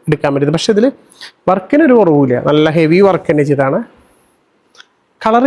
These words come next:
ഇത്തിരി dim ആയിട്ട് നിൽക്കുന്ന ഒരു കളറിൽ, അതിൽ നമുക്ക് അവൈലബിൾ ആണ് കേട്ടോ. ഇനി നമ്മുടെ ലാസ്റ്റ് ഒരു അടിപൊളി ബ്ലൂ കളർ, അതൊരു നേവി ബ്ലൂവിൽ കിടിലൻ ഒരു സാരി തന്നെ. just ഇതും കൂടി കാണിച്ചിട്ട് നമ്മൾ നമ്മുടെ ഹൈലൈറ്റ് കാണിച്ചു തരാം.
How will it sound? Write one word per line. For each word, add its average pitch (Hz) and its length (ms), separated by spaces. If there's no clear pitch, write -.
ഇത്തിരി - 360
dim 175 260
ആയിട്ട് 151 220
നിൽക്കുന്ന 147 280
ഒരു 175 160
കളറിൽ, 135 260
അതിൽ 165 140
നമുക്ക് 151 240
അവൈലബിൾ 131 300
ആണ് 151 100
കേട്ടോ. 233 120
ഇനി 165 160
നമ്മുടെ 156 260
ലാസ്റ്റ് 156 460
ഒരു 180 180
അടിപൊളി 170 680
ബ്ലൂ 202 120
കളർ, 143 200
അതൊരു 240 260
നേവി 160 260
ബ്ലൂവിൽ 135 240
കിടിലൻ 170 560
ഒരു 143 160
സാരി 196 240
തന്നെ. 139 180
just - 220
ഇതും 139 180
കൂടി 147 180
കാണിച്ചിട്ട് 208 580
നമ്മൾ 190 180
നമ്മുടെ 190 200
ഹൈലൈറ്റ് 208 520
കാണിച്ചു 151 220
തരാം. 135 160